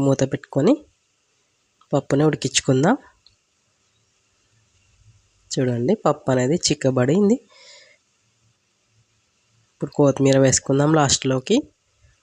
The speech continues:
కొత్తిమీర వేసుకొని మరొక్కసారి కలిపేసుకొని దింపేసుకుందామండి. సొరకాయ టమాటా పప్పు ఉడికిపోయింది. మెత్తగా కావాలంటే మెత్తగా ఉడికించుకోవచ్చు, ఇలా కొద్దిగా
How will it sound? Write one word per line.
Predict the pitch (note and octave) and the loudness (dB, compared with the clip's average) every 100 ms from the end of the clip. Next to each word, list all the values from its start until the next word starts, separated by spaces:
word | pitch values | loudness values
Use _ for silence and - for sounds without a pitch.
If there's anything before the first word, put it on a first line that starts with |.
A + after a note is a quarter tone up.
| _ _ _ D#3 | _ _ _ 0
కొత్తిమీర | D3 D3 C#3+ C#3 | 0 2 2 4
వేసుకొని | C3 - - C3+ C4+ - _ C#3+ | 2 0 -2 0 0 -2 _ 0
మరొక్కసారి | C3+ - C3+ D3 C3+ C#3 | 0 -2 -2 0 0 0
కలిపేసుకొని | C3+ - C3 - C3 D#3+ C4 _ _ _ _ _ _ _ _ _ _ D#3 | -2 0 -2 -2 -2 0 -2 _ _ _ _ _ _ _ _ _ _ 0
దింపేసుకుందామండి. | D3 C3+ C3+ B2 - B2+ B2+ B2 E3 - | 0 2 0 0 0 0 0 0 0 2
సొరకాయ | C3+ - C3 | 0 0 -2
టమాటా | C3 C3 B2 C3 | -2 -4 -6 -6
పప్పు | C3 - D#3 | -8 0 0
ఉడికిపోయింది. | C3+ B2+ B2 B2 B2 C#3 C#4 - _ _ _ _ _ C#3 | 0 -2 -2 0 0 0 -2 -2 _ _ _ _ _ -2
మెత్తగా | C#3 - D3 D3 | -2 2 2 2
కావాలంటే | D3 C#3 C#3+ F#3 | 0 0 0 0
మెత్తగా | D3+ - C#3 | 0 0 0
ఉడికించుకోవచ్చు, | C3+ C#3 - C3+ B2+ - C#4 - - | 2 -2 -4 -4 -2 0 0 -2 -6
ఇలా | D3+ D3 D3 | 0 2 2
కొద్దిగా | C3+ C3+ D#3+ | 2 2 2